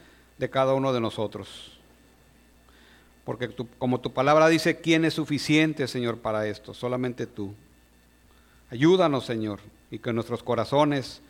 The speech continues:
nuestra mente y nuestra voluntad sean conmovidos con tu palabra este día. En Cristo Jesús.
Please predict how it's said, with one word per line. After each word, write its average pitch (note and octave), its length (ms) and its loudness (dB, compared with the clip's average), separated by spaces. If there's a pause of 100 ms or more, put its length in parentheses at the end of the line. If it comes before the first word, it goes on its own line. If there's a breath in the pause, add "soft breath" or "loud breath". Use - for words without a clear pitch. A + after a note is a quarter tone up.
(200)
nuestra B2 320 -2
mente C#3+ 340 2
y C3+ 40 0
nuestra B2+ 260 -2
voluntad A2+ 460 -2
sean C3 180 -2
conmovidos A#2+ 840 -4
con G#2+ 140 -10
tu G#2+ 100 -12
palabra A2 440 -6
este G#2 200 -10
día. F2+ 280 -10 (400)
En G#2 80 -8
Cristo A#2 400 -6
Jesús. G#2 520 -12